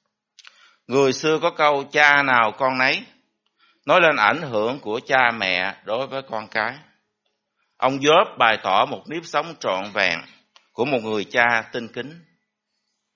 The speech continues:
Đời sống của một người cha, người mẹ Cơ Đốc không chỉ là chỉ dạy dỗ con cái của mình thôi, nhưng mà còn phải làm gương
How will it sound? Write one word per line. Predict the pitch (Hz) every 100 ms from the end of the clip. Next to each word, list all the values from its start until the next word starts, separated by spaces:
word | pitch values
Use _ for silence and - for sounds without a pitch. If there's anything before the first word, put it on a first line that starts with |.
| _ _ _
Đời | 117 127 120
sống | - 151 196
của | 139 156
một | 127 110
người | 117 113 -
cha, | 139 139 135 127 131
người | 107 110
mẹ | 104 98 98 -
Cơ | 131
Đốc | 135 185 - _ _ _ _
không | - 156 151 139
chỉ | 123 110 147
là | 151 107
chỉ | 92 104 117
dạy | 117 101 87 101 101
dỗ | 98 90 107 98 - _
con | - 123 117
cái | 117 139
của | 147
mình | 127 87
thôi, | 104 104 98 98 _ _ _
nhưng | 127 147 156 147
mà | 117 104
còn | 101 95
phải | 123 139
làm | 104 98
gương | 104 143 156 143